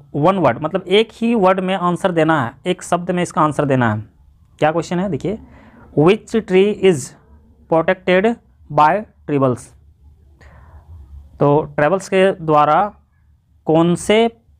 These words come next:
पौधे का संरक्षण किया जाता है, उसको सुरक्षा करते हैं वो लोग, कटने नहीं देते हैं। किस पौधे की बात हो रही है? जहाँ तक मेरा ख्याल हो, महुआ का पेड़ जो होता है उसका सुरक्षा करते हैं। नेक्स्ट में यहाँ पे बी नंबर में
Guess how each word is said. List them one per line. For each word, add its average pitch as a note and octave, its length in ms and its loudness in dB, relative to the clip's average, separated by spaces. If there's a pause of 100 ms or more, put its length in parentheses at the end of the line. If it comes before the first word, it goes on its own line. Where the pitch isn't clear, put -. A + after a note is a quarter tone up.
(200)
पौधे F3+ 260 0
का F#3 300 2
संरक्षण E3 440 -6
किया F3+ 120 0
जाता E3 220 0
है, G3+ 60 2
उसको F3 140 -6
सुरक्षा D#3+ 380 -2
करते D#3+ 260 -2
हैं D#3 40 4
वो D#3+ 60 2
लोग, F#3+ 260 -2 (240)
कटने F3+ 240 0
नहीं E3 160 2
देते D#3+ 240 -2
हैं। F#3 300 -6 (360)
किस F#3+ 120 -2
पौधे E3+ 240 2
की D#3+ 120 -4
बात C3+ 220 0
हो A#2+ 60 -2
रही A2 160 -4
है? A#2 100 -10 (920)
जहाँ D3 160 4
तक F#3 100 -4
मेरा F3 240 0
ख्याल E3+ 240 0
हो, G3 300 -2
महुआ D#3 420 2
का E3+ 140 -4
पेड़ E3 220 -2
जो D#3+ 100 2
होता D#3+ 180 0
है F#3 80 0
उसका D#3 220 -8
सुरक्षा C#3+ 320 -4
करते C#3+ 220 -2
हैं। G3 200 -2 (360)
नेक्स्ट F#3+ 300 0
में A3 120 4
यहाँ G#3 200 2
पे A3 260 0 (760)
बी E3+ 120 2
नंबर F#3 240 2
में G#3 200 -2